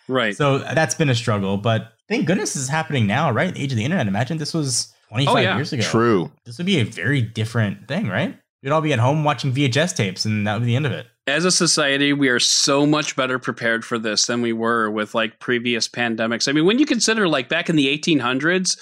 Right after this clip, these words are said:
Speaker 1: we're so much more informed about things like this these days. Back in the eighteen hundreds, if somebody's horse died from one town to the next, the next town had no idea anything was going on.
Speaker 3: Right.
Speaker 1: I mean, <laughs> it's,
Speaker 2: Yeah.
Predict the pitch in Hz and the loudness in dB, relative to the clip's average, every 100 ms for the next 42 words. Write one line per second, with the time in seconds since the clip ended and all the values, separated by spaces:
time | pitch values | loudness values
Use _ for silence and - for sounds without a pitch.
0 | - - - 240 330 - 226 233 196 190 | -14 -18 0 2 2 2 2 2 0 0
1 | - 180 151 123 - 143 160 170 131 127 | 0 2 2 0 -2 0 4 4 2 0
2 | 127 120 117 110 - 143 131 127 117 - | 0 2 0 -2 -4 -2 0 0 -2 0
3 | 127 120 - 147 180 139 117 - 175 226 | 0 0 0 2 2 2 0 0 -2 0
4 | 226 196 202 190 135 156 214 220 202 - | 2 2 2 0 2 0 2 0 -2 -10
5 | - - 185 247 285 277 208 - 185 220 | -8 -4 0 4 4 4 2 2 2 2
6 | - 147 120 113 - 139 135 156 170 170 | 2 0 0 -2 0 0 2 0 0 0
7 | 170 170 131 127 156 196 - - - 196 | 0 0 2 0 0 -2 -6 -6 -2 0
8 | 269 254 233 202 156 160 170 160 151 147 | 0 0 2 2 2 2 2 2 2 0
9 | 127 131 135 117 120 113 110 98 - 110 | 0 0 0 0 0 0 0 -2 -4 -2
10 | 90 - 143 165 175 165 160 143 143 208 | -2 -4 -2 2 2 0 -2 -4 -2 -2
11 | 143 131 101 | 0 0 0